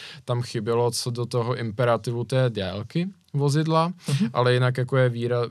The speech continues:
Speaker 1: je výrazně větší jaksi pro větší lidi. Ale, eh, představ si, že se do toho v po-, v určitou dobu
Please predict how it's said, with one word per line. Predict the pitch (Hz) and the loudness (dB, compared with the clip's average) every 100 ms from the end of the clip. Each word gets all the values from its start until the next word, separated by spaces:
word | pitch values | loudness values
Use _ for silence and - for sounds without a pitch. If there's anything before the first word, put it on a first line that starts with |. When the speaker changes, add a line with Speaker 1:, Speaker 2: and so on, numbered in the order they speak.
| - | -8
Speaker 1:
je | - 131 | -8 -4
výrazně | 123 120 127 123 127 | -2 0 0 2 0
větší | 123 117 127 | 0 -4 -4
jaksi | 120 - | -4 -4
pro | 123 123 | -2 -2
větší | 120 117 - 117 | 0 -2 -4 -2
lidi. | 101 98 90 98 - _ - - - - - | -4 -4 -6 -8 -18 _ -16 -14 -14 -10 2
Ale, | 123 123 127 139 147 139 | 4 6 4 6 4 4
eh, | 131 123 | 0 0
představ | - 127 - 196 196 | -2 -6 -6 -6 -4
si, | - 127 156 - | -2 -2 -4 -8
že | 127 | -8
se | 117 147 | -4 -2
do | 135 117 | -2 -2
toho | 123 107 117 | -4 -4 -4
v | 123 - | -6 -10
po-, | - 202 - _ | -4 -4 -4 _
v | - _ | -20 _
určitou | 262 262 - 226 180 151 | -8 -6 -6 -4 0 0
dobu | 117 104 98 110 | 0 -4 -6 -8